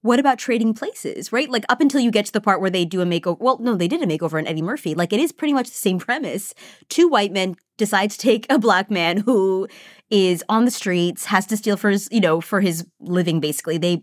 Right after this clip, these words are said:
put him as part of this social experiment. Granted, there's a Dan Aykroyd,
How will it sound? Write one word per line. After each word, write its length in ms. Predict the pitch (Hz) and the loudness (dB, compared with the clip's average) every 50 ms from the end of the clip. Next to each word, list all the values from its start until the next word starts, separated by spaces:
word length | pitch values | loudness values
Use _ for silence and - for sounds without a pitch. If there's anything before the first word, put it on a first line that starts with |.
| _ _ _ _ _ _ _ _ _ - | _ _ _ _ _ _ _ _ _ -4
put 120 | - 208 | 0 2
him 220 | 208 208 214 208 - _ _ _ _ - | 2 2 2 0 -4 _ _ _ _ -4
as 120 | - 175 | -4 -2
part 140 | - 190 185 | 0 0 0
of 60 | 180 | 0
this 100 | 175 175 | -2 -4
social 300 | - - 196 175 - 196 | -2 -2 -2 -2 -2 -4
experiment. 540 | 185 - - 165 151 156 151 156 156 147 - - - - - - _ - | -4 -4 -4 -4 -4 -2 -2 -2 -4 -6 -8 -12 -18 -20 -20 -20 _ 0
Granted, 260 | - 233 226 220 240 | 0 2 2 2 2
there's 140 | 220 208 214 | 2 2 2
a 40 | |
Dan 200 | 185 185 180 180 | 0 0 2 2
Aykroyd, 440 | 180 160 160 - - 160 156 151 - | 2 2 0 0 0 -2 -2 -2 -4